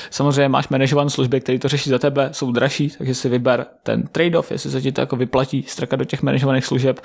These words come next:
a někdy pak máš jako prostředí, kdy to jako vůbec nedává smysl, typu jsi v bance, tam mají prostě databázisty, který si databáze provozujou nějakým způsobem a ty vlastně vůbec nemáš jako přístup k tomu, jak na to sahat, takže tam pak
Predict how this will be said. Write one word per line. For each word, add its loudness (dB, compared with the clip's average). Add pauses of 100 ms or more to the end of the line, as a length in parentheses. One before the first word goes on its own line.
(260)
a -2
někdy 2
pak -4
máš -2
jako -6
prostředí, 0
kdy 2 (180)
to -4
jako -2
vůbec 0
nedává 2
smysl, 0 (320)
typu 2
jsi -4
v -2
bance, 2
tam -4
mají 2
prostě -2
databázisty, 0
který -2
si -4
databáze 2
provozujou 2
nějakým 2
způsobem 0 (220)
a -4
ty 0
vlastně 0
vůbec 0
nemáš 0
jako 2 (340)
přístup 0
k -14
tomu, 4
jak 2
na -2
to 0
sahat, 0 (300)
takže 0
tam 2
pak 0